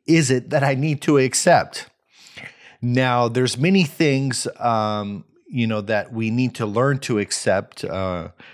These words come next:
um, first of all, last week I talked to you about accepting, uh, fully your full identity, who you really are. And that's one of, uh, uh, one of the ama-, amazing things that we need to accept is that, uh, accept responsibility,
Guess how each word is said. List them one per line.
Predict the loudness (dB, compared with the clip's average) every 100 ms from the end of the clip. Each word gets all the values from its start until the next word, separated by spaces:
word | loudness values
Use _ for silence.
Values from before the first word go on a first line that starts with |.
| _
um, | -6 -4 -4 -8 -14 -16
first | -14 -2 0 0 0
of | 0
all, | 2 2 -2 -2
last | 0 0 -2
week | -6 -4
I | -6
talked | -2 -4 -2
to | -4
you |
about | -2 -2 -4
accepting, | -4 -2 -2 -2 -4 -2 -4 -10 -20 -20 _
uh, | -2 -2
fully | 0 0 2 2 0 -6
your | -6 -4
full | 0 2
identity, | 2 2 0 0 -4 -10 _ _ _ _ _ _ _ _ _ _ _ -6
who | 0 2
you | 4
really | 2 0 -2
are. | -4 -6 -12 _ _ _ -20 -20 -16 -6
And | -2 -2
that's | -2 -2
one | -2
of, | 0
uh, | -2 -2 -4
uh, | -6 -6
one | -4 -4
of | -4
the | -2 -4
ama-, | -2 -4 -4
amazing | -2 -2 -2 -4 -4
things | -4 -2
that | -2 -2
we | -6
need | -6 -6
to | -4 -4
accept | -4 0 -2 -2 -8 -8
is | -4 -4 -2
that, | -2 -2 -4 -14 -20 -20 -8
uh, | -6 -4 -4
accept | -4 -2 -2 -2
responsibility, | -4 -4 0 -2 -2 -4 0 2 2 -2 -8 -12